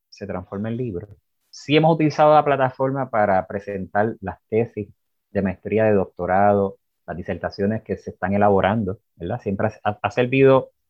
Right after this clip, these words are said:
para que la gente sepa que hay gente que está investigando sobre Utuado, que acaban de aprobar,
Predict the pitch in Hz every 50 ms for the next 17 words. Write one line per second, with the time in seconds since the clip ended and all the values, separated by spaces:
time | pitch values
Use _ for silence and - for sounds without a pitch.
0 | _ _ - 107 104 104 101 98 - 101 98 92 104 104 - 131 - - - 139
1 | 139 135 117 104 101 95 101 101 104 107 104 - 107 107 104 101 - - 107 107
2 | 104 104 107 - 117 117 120 123 120 - 143 143 139 131 107 117 101 101 104 110
3 | 113 110 110 101 107 104 101 104 104 104 101